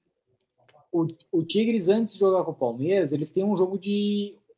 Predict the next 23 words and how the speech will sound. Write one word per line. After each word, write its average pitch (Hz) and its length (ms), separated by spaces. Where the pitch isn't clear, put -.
de 156 140
quartas, - 480
porque - 260
a 123 60
gente 202 400
entra 214 160
na 240 120
semi. 127 480
O 123 200
campeão 139 380
da 151 80
concacaf 143 880
entra 135 240
nas 170 180
quartas. - 600
Quando 226 220
que 254 100
esses - 220
caras 160 240
vão 151 140
jogar, 131 280
você 117 140
sabe? 156 480